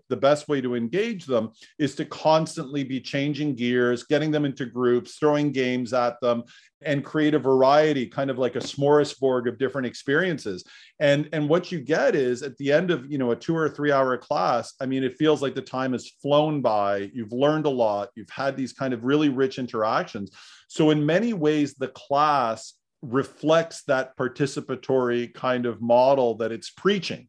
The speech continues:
right? Uh, that, that it, it, it very much embodies the qualities that, that I'd like to share. And the other thing that resonates really well with the class, and I hate to say this, but a lot of what's taught in teachers' colleges is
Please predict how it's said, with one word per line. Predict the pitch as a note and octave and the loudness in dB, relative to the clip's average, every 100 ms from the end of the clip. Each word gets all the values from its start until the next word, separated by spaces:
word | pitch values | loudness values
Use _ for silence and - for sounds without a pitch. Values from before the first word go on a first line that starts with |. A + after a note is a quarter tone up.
| - | -8
right? | G#2+ A2+ C3 | -4 -2 -4
Uh, | C#3 B2 | 0 0
that, | A#2 B2 A#2+ | 2 0 0
that | B2+ | -2
it, | B2 C3 B2+ | -2 -4 -6
it, | C3+ C3 C#3 | -4 -4 -4
it | B2 | 0
very | D3 D3+ | 2 4
much | C#3+ C#3 | 0 0
embodies | C3+ B2+ B2+ B2+ D3+ D3 A#2+ A2 - - - - | -4 -2 0 4 4 2 -2 -8 -14 -20 -20 -4
the | C#3 | -2
qualities | C#3 C#3+ C3+ C#3 C3+ B2 A2+ | 0 6 6 6 4 0 -4
that, | B2 A#2 A#2+ A2 | -6 -8 -8 0
that | A#2+ | 0
I'd | A#2+ A2+ | 2 2
like | A#2+ - | 0 0
to | B2 | -6
share. | F#3+ G3+ G#2+ | -2 0 0
And | B2+ | 0
the | C3+ | 4
other | D#3 D4+ | 4 2
thing | B3+ G3+ | -4 -6
that | D3 B2 | -6 0
resonates | B2 A#2+ A#2+ A2 - | 2 2 -2 -6 -6
really | A#2 G#2+ | -6 -4
well | G2 G2+ | -2 -4
with | F2 | -4
the | G2 | -10
class, | G2 F#2 F2+ | -6 -6 -4
and | A#2+ | -4
I | |
hate | A#2+ B3+ | -2 -4
to | - | -6
say | - C3+ A2+ | -4 -2 -2
this, | E2+ E2 - | -6 -14 -4
but | A2+ A2 _ _ _ _ _ _ _ - - | -2 -2 _ _ _ _ _ _ _ -20 -2
a | C3+ | 0
lot | C3+ C#3+ F3 A3 | 4 6 6 4
of | E3+ | 0
what's | D3+ B2 - | -4 -4 -12
taught | - C3 B2+ B2 A2+ | -6 -2 0 -2 -6
in | A2 | -10
teachers' | - A#2 - G#2 | -8 -8 -8 -12
colleges | - G#2+ G2+ G2 F#2 G2 F#2 _ _ _ _ _ | -6 -4 -2 -4 -8 -10 -10 _ _ _ _ _
is | - C3 G2+ | -2 -2 -2